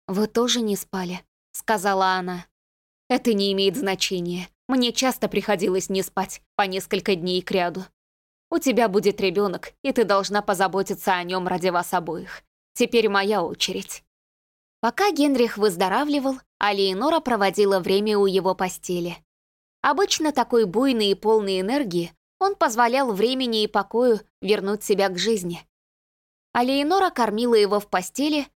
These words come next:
соблазняя вкусными кусочками мяса на шампурах, маленькими пирожками с кабачком и заварным кремом. Она рассказывала ему забавные истории и приводила музыкантов, чтобы те играли для него,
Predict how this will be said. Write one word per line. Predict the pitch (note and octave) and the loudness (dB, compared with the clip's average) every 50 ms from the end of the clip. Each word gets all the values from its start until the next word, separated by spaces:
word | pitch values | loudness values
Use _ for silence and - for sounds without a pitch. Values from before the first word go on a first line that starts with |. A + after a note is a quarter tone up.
| _ - | _ -8
соблазняя | - - G#3+ F3+ G3+ G3 F#3+ F3+ G#3 A#3+ B3+ A#3 | -4 -2 0 2 2 0 0 0 -2 -2 -2 -2
вкусными | A3 - - G#3 A3 - A3 G#3 G3+ G3 | -2 -2 0 0 0 2 0 0 0 2
кусочками | - G3+ - - G#3 G3 - - - G#3+ G3 F#3+ F#3 | 0 -2 -2 0 0 0 0 0 -2 -2 -2 0 0
мяса | F3+ F#3+ F#3+ F#3+ - G3+ | 0 0 -2 -2 -4 -4
на | F#3 F#3 F#3 | -2 -2 -2
шампурах, | - - F#3+ F3+ E3+ - F#3 F#3 G3 A#3 C4+ - - _ _ _ _ _ _ _ _ - | -2 -2 -4 -6 -4 -2 -2 0 0 -2 -4 -6 -12 _ _ _ _ _ _ _ _ -6
маленькими | - A#3 D4 E4+ F4 E4+ D#4 C4+ - C4+ A#3+ A#3+ | -2 0 2 2 2 0 0 0 0 2 2 2
пирожками | - A#3 G#3+ G#3 G#3 - - - A#3 A3 G#3 G3+ | 2 2 0 2 0 -2 -2 0 0 0 0 -2
с | - | -4
кабачком | - G3+ F3+ F#3 F3+ - - - - C#4 D4+ D4+ - _ _ _ _ - | -2 -2 -2 -2 -2 -2 -4 -6 -4 -4 -4 -4 -6 _ _ _ _ -2
и | E4+ F#4 F4 | 0 0 2
заварным | C#4+ C#4 A3+ A3+ G#3 F#3+ F#3+ G3+ G3+ G3+ | 2 2 2 0 0 0 0 0 -2 -2
кремом. | - - G3 F3+ F3+ E3+ F3 F3 F3 F3 _ _ _ _ _ _ _ _ _ _ _ - | -2 -2 0 0 0 0 -4 -6 -10 -12 _ _ _ _ _ _ _ _ _ _ _ -4
Она | C#4 C#4 D4+ F#4 G4 | -2 0 2 2 2
рассказывала | F#4 E4 - - - C#4+ C4+ B3 B3+ B3+ A#3+ A#3 | 2 0 -2 0 0 0 0 2 0 2 4 4
ему | A3 A3 G#3 A3 A3+ | 4 4 2 0 0
забавные | G3+ G#3 F#3+ G#3 G#3 G#3+ G#3 G3+ G3 F#3+ F#3 | 0 0 2 2 0 0 0 -2 -2 0 0
истории | F3+ - - - C4+ D4+ C#4 A3 F3+ E3+ - _ _ _ _ _ _ - | -2 -4 -2 -2 0 2 2 2 0 0 -4 _ _ _ _ _ _ -4
и | G4 | -2
приводила | G4 F#4+ E4 C#4 B3 A#3+ G#3 B3 C#4 C#4 C4 | 0 2 0 2 2 2 2 2 2 2 2
музыкантов, | A3+ A3 G#3 F3 G3+ F#3+ - A3+ C#4 D#4 D4+ D#4 C#4+ - - _ _ _ | 2 2 0 0 0 0 0 -2 -2 0 -2 -4 -6 -6 -12 _ _ _
чтобы | - - - C#4+ A#3+ C4+ C4 | -8 -2 0 0 0 0 0
те | - E4+ F#4 F4+ C#4 | 2 0 2 2 2
играли | F3+ G3+ F#3+ F#3 F#3 F#3 F#3 | 2 0 0 0 0 0 0
для | E3+ E3+ F#3 F3+ | 0 0 0 0
него, | F3+ F3+ D#3+ F3 F3 F3 | 0 -2 -2 -2 -4 -6